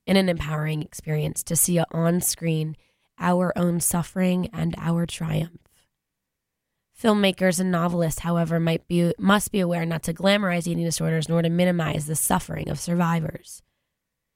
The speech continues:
Triggers have to be accounted for in full within the screenplay and portrayal of one struggling with an eating disorder.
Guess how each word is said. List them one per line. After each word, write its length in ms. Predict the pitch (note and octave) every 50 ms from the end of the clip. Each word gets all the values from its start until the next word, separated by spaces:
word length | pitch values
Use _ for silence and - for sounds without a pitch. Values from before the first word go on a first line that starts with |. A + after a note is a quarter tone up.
| _ _ _
Triggers 560 | - - A3 A3 G#3 G#3 F#3+ F#3+ G3+ G#3 A3 -
have 180 | G3 F#3 F3+ -
to 60 | G3
be 140 | F#3 F3 E3+
accounted 460 | E3+ D3+ D#3 D#3 D#3+ E3 E3 E3 -
for 420 | - E3+ E3 E3 E3 E3 E3 E3 - -
in 220 | G#3 G3+ G#3+ G3+
full 420 | - - F3 D#3+ D#3 E3 F3+ - _ _
within 280 | - F#3 - F#3 F3+ F3+
the 60 | E3+
screenplay 640 | - - - E3 E3 D#3+ D3+ D#3+ D#3 D#3+ E3+ F#3 - - _ _ _ _ _ _ _ _
and 160 | - G#3 G#3+ F#3+
portrayal 400 | G#3 G3+ - - A3 G#3+ G#3 G#3+
of 120 | G#3 F#3
one 160 | G3 F#3+ F#3+
struggling 440 | E3+ - - F3+ F3 E3+ E3+ E3 D#3
with 160 | D#3+ - -
an 60 | D#3+
eating 240 | E3 E3 E3 E3 E3
disorder. 580 | D#3+ D#3 - - _ _ _ _ - D#3 D#3